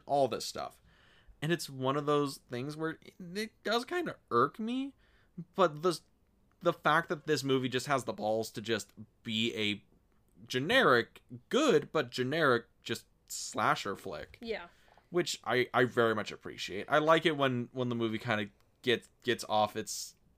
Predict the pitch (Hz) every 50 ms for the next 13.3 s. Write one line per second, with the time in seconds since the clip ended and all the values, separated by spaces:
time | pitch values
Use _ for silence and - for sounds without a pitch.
0 | _ _ - - 139 120 139 127 117 110 107 - 117 107 107 107 104 110 107 104
1 | - 110 107 107 107 110 107 104 - 104 101 95 92 90 101 107 - _ _ _
2 | - - - - - - - - _ - - - 123 139 143 120 120 110 - -
3 | 135 147 120 104 - 117 110 104 110 110 98 - 113 107 104 - 98 90 104 95
4 | 90 - - 101 98 101 101 101 95 101 95 - - 110 104 104 104 101 98 -
5 | - - _ _ _ _ _ _ 123 117 110 107 104 101 107 104 104 104 107 107
6 | 107 - - - - - - - 113 104 - - 120 117 107 104 104 101 104 101
7 | - - 107 104 104 101 107 101 98 101 92 98 95 95 101 117 - - - _
8 | _ _ _ - - 262 254 233 220 214 214 214 - - - 320 339 427 359 277
9 | 208 180 170 - - - 208 208 233 240 - - - - 57 - - _ _ -
10 | 233 233 214 196 196 202 208 196 170 - - - 233 214 214 214 214 - 185 156
11 | 151 165 - _ - - - - _ _ _ _ _ _ _ _ _ - 104 98
12 | 110 120 98 - - - - - _ _ _ _ - 190 - - - - 311 330
13 | 294 208 170 170 - -